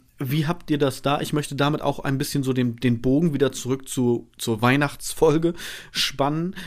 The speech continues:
Wie hast du das da erlebt? Wie war das für dich als Kind,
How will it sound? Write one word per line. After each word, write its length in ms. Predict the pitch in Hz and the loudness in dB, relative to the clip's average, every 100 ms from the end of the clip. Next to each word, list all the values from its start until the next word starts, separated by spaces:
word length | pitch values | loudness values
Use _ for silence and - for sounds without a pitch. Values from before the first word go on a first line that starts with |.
| 139 | -6
Wie 160 | 139 143 | 0 0
hast 160 | 170 | 0
du 60 | 156 | -2
das 240 | 143 - | -4 -2
da 300 | - 139 147 - | 0 0 -2 -4
erlebt? 880 | - 131 123 120 135 180 - 135 | 2 4 4 4 4 2 -2 -10
Wie 160 | 131 139 | -6 0
war 100 | 139 | 0
das 240 | 143 143 | 0 -4
für 160 | - 123 | -6 -8
dich 380 | 113 143 147 147 | 0 4 4 4
als 240 | 135 - | -2 -4
Kind, 400 | - 139 160 175 | -2 0 0 -2